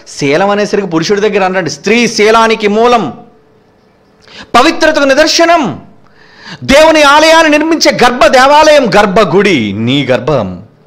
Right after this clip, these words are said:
మ్మ్. అది ఎంత పవిత్రంగా నిర్మించబడాలి, హై-, ఎంత హైజీనిక్‌గా ఉండాలి. ఏమండి, చిన్నపిల్లలు పాల, ఆ, product అని తయారు చేసేటప్పుడు కానీ వాళ్ళ ఫ్యాక్టరీస్ చూడండి, చాలా హైజీనిక్‌గా ఉంటాయి. ఎందుకంటే ఏమాత్రం మలినం ఉన్నా పిల్లలు తాగిన వాళ్ళందరూ కోట్ల కోట్ల మంది చచ్చిపోతారు, ఎంతమంది తాగుతున్నారు.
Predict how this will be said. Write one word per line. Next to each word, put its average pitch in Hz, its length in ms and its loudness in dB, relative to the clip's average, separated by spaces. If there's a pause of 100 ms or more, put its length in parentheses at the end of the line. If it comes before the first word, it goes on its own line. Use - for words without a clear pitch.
(680)
మ్మ్. 120 180 -6 (200)
అది 113 120 -6
ఎంత 113 240 -6
పవిత్రంగా 113 580 -6
నిర్మించబడాలి, 110 680 -6 (140)
హై-, 233 140 2
ఎంత 302 220 0
హైజీనిక్‌గా 277 720 0
ఉండాలి. 285 360 2 (280)
ఏమండి, 143 180 -2
చిన్నపిల్లలు 143 480 -6
పాల, 139 320 -2 (800)
ఆ, 113 140 -2
product 156 440 -4
అని 139 120 -4
తయారు 139 360 -4
చేసేటప్పుడు 120 280 -8
కానీ 135 160 -4
వాళ్ళ 117 160 -4
ఫ్యాక్టరీస్ 202 540 -6
చూడండి, 170 280 -4
చాలా 175 140 0
హైజీనిక్‌గా 196 720 -2
ఉంటాయి. 151 320 -2 (160)
ఎందుకంటే 208 560 -2
ఏమాత్రం 170 640 -2
మలినం 165 360 -2
ఉన్నా 165 440 -2 (300)
పిల్లలు 156 540 0 (260)
తాగిన 214 380 2
వాళ్ళందరూ 220 380 2
కోట్ల 233 380 -2
కోట్ల 240 320 -2
మంది 247 160 0
చచ్చిపోతారు, 220 420 0
ఎంతమంది 196 340 -2
తాగుతున్నారు. 175 520 -2